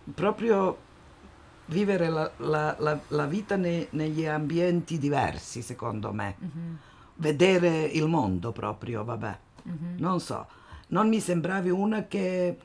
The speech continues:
Speaker 1: avrebbe passato tutta, tutta la vita in un posto.
Speaker 2: Mhm.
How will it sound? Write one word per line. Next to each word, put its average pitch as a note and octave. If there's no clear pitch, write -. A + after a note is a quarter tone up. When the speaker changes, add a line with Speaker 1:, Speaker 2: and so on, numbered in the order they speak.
Speaker 1:
avrebbe D#3+
passato E3+
tutta, E3+
tutta D#3+
la D3
vita C#3+
in C3
un G#2
posto. -
Speaker 2:
Mhm. E3